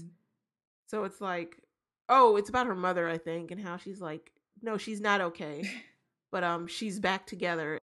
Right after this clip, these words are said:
Speaker 2: So you don't have to stay away, but be careful how you talk to my ma'am here. She's a lot more confident than when you hear her at the beginning of the
Speaker 1: Right.
Speaker 2: book. So
Speaker 1: Right.
Speaker 2: I was really proud of her. Dynamic character.
Speaker 1: <laughs>
Speaker 2: So,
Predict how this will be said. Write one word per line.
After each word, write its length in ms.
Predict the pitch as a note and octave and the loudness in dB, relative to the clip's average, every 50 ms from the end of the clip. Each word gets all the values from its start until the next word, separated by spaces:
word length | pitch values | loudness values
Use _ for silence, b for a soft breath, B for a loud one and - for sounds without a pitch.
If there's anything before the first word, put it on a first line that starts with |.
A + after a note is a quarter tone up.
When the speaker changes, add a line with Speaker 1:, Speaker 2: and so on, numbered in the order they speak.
| _ _ - | _ _ -10
Speaker 2:
So 560 | - - A#3+ A3+ A3 G#3+ G#3 G3+ G3 - - - _ _ _ _ - | -4 0 0 2 2 0 0 -2 -4 -6 -10 -16 _ _ _ _ -10
you 100 | G3 G#3+ | -4 -2
don't 100 | A#3+ A#3+ | -2 0
have 100 | C4+ A3+ A3+ | 0 -2 -6
to 40 | A3+ | -6
stay 180 | - - A3+ G#3 | -4 -2 0 0
away, 180 | G3+ G3+ F#3+ | 2 0 0
but 120 | F3 F3 E3+ | 0 -2 -2
be 100 | A3 A3+ | -2 -4
careful 300 | - C4+ B3 A3 - G#3 | -2 0 -2 0 0 -4
how 100 | A3 G#3 | -4 -4
you 100 | F3+ F3+ | -6 -6
talk 220 | F3+ - B3 G#3 - | -6 -8 -8 -8 -8
to 80 | A3+ | -8
my 160 | G3 F3 E3+ E3+ | -6 -6 -4 -4
ma'am 360 | F3 F3 F3 E3 D3 D3+ E3+ | -4 -4 -4 -6 -6 -8 -10
here. 260 | F#3+ G3+ F3+ F3+ F#3 | -8 -6 -4 -4 -4
She's 180 | F#3 - A#3+ G#3+ | -6 -6 -4 -4
a 40 | G#3+ | -2
lot 260 | G3+ G#3+ A3+ A3 G3+ | 2 4 4 4 2
more 120 | G3 F#3 F3 | 0 -6 -6
confident 500 | - G3+ E3+ E3+ E3 E3 D3+ C3 - - | -6 -4 -4 -4 -4 -6 -12 -14 -14 -12
than 100 | F3 E3+ | -12 -12
when 120 | E3 D#3+ | -10 -10
you 80 | D#3+ F3 | -12 -12
hear 140 | F#3+ E3 D3+ | -10 -8 -8
her 40 | D3 | -8
at 100 | D3 - | -8 -10
the 60 | - | -12
beginning 260 | E3+ - D#3 C#3+ C#3+ D3+ | -14 -12 -12 -12 -10 -10
of 40 | |
the 40 | E3+ F#3 | -6 -6
Speaker 1:
Right. 380 | F3+ E3+ E3 E3 - F#2 - _ _ _ _ - | -4 -4 -4 -6 -10 -14 -16 _ _ _ _ -16
Speaker 2:
book. 80 | G2 | -14
So 260 | F2 C#2+ - - D2+ - _ - | -12 -12 -14 -14 -16 -20 _ -14
Speaker 1:
Right. 320 | D#3 B2+ - E3+ F3 - - _ - | -12 -10 -10 -10 -12 -14 -12 _ 0
Speaker 2:
I 100 | G#3 G3+ | 2 2
was 120 | G3+ G3 F#3+ | 2 0 -4
really 180 | F#3 F3 E3 | -6 -8 -8
proud 300 | E3+ - F#3 - - - | -6 -6 -6 -6 -6 -8
of 80 | - - | -10 -14
her. 240 | - - - A3 _ _ _ _ _ - | -16 -16 -16 -18 _ _ _ _ _ -6
Dynamic 520 | C#4+ D4 D#4 D4+ D4+ D#4 D#4+ D#4 - - | -6 -4 -4 -6 -8 -10 -12 -14 -18 -14
character. 520 | - D#4+ D#4 D4+ D#4+ E4+ C#4+ C#4 C#4+ C#4+ C#4 - - - | -8 0 0 0 0 0 -4 -12 -12 -10 -10 -10 -10 -10
Speaker 1:
<laughs> 80 | A#3 G#3 - _ _ _ _ _ _ _ _ _ _ _ _ _ _ _ _ _ _ _ _ _ _ _ _ _ _ _ _ _ _ _ _ _ - | -14 -14 -16 _ _ _ _ _ _ _ _ _ _ _ _ _ _ _ _ _ _ _ _ _ _ _ _ _ _ _ _ _ _ _ _ _ -20
Speaker 2:
So, 300 | F#3 E3 E3 E3+ F3 | -18 -16 -16 -16 -18